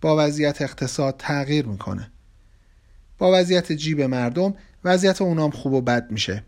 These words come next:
ولی قضیه اینه که بیمارای سرطانی همیشه به درمان نیاز دارن. پس سهامدار این شرکت‌های مطمئن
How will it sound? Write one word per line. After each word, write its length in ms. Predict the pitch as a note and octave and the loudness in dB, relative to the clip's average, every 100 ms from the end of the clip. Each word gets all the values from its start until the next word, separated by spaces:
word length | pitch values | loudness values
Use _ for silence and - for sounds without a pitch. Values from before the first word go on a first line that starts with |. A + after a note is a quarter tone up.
| - _ _ - - G3 | -18 _ _ -20 -6 2
ولی 200 | F#3 E3+ | 4 4
قضیه 360 | E3 D#3 E3+ | 4 4 2
اینه 220 | E3 F3 | 2 0
که 140 | F3 E3+ | 0 0
بیمارای 440 | E3 D3+ D3+ D#3 | 2 2 2 2
سرطانی 520 | D#3 D3+ C#3 D3+ D3+ | 2 0 0 -2 -4
همیشه 420 | D#3+ E3+ D#3+ - F#3+ | -2 0 0 0 0
به 80 | |
درمان 380 | D3 C#3+ D3 D#3 | 2 2 0 0
نیاز 320 | A#2 G#2+ G#2 | 0 -2 -4
دارن. 320 | A2 G#2 G2 - - - - _ - _ - | -4 -4 -6 -12 -20 -20 -20 _ -20 _ -2
پس 160 | A3 G3+ | 0 2
سهامدار 520 | F#3+ F#3 F3+ F#3+ F#3+ | 0 0 2 2 2
این 120 | F3+ | 0
شرکت‌های 640 | F3 D#3+ D3+ C#3 F3 F3 | 0 0 0 -2 0 0
مطمئن 680 | F3 D3+ - D3 C3 D#3+ C3 | 0 -4 -4 -4 0 0 0